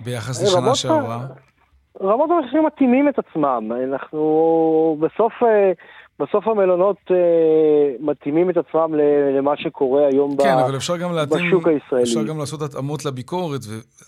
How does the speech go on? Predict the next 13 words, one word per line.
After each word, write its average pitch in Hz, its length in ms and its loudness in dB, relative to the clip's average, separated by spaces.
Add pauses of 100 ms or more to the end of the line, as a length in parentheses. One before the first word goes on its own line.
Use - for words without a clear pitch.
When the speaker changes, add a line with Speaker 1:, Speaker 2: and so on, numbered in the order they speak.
Speaker 1:
והשנה 127 380 -8
אולי 147 280 -4 (200)
קצת 127 260 -12
פחות 127 240 -12
דיברנו 143 400 -6
על 131 60 -6
זה, 107 140 -10
אולי 107 140 -8
הרבה 107 300 -8
פחות 120 260 -12
דיברנו 110 320 -8
על 104 60 -10
זה. 101 140 -12